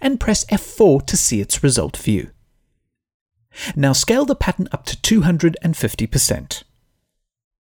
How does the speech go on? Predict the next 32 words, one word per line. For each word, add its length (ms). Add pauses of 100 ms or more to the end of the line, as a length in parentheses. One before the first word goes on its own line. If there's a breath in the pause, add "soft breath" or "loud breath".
(840 loud breath)
Your 220
image 280
textures 640 (100)
can 240
actually 460
be 320
any 180
size 400
you 80
want. 440 (1500 loud breath)
We'll 180
also 240
set 240
the 80
texture 400
to 160
two 220
K, 540 (200)
so 180
we'll 140
have 260
a 60
better 400
resolution 680
to 120
use 460
with 100
the 80
P 220
B 160
R 160
texture. 480